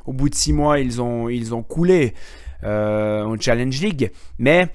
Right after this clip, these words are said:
ensuite, ben, Pablo Iglesias, il devait, euh, vraiment, il a pris le temps, hein, et puis il avait le temps pour reconstruire vraiment un Lausanne Sport pour essayer de remonter au plus vite, euh, en Super League. Et ils ont misé sur Contini comme entraîneur.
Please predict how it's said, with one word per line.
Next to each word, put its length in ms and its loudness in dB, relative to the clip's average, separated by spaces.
ensuite, 360 -2
ben, 120 2
Pablo 240 0
Iglesias, 500 -2
il 180 -4
devait, 340 2
euh, 160 0
vraiment, 460 -2
il 280 -4
a 60 0
pris 160 8
le 60 0
temps, 300 2
hein, 40 0
et 100 -2
puis 400 -8
il 200 -6
avait 220 2
le 140 4
temps 260 2
pour 140 6
reconstruire 480 0
vraiment 360 -4
un 60 -2
Lausanne 300 -4
Sport 280 -2
pour 160 10
essayer 220 -2
de 60 0
remonter 320 -4
au 80 -2
plus 180 6
vite, 280 -4
euh, 180 -4
en 60 2
Super 340 6
League. 300 -2
Et 40 -4
ils 140 0
ont 60 2
misé 240 2
sur 200 6
Contini 480 0
comme 200 -2
entraîneur. 560 0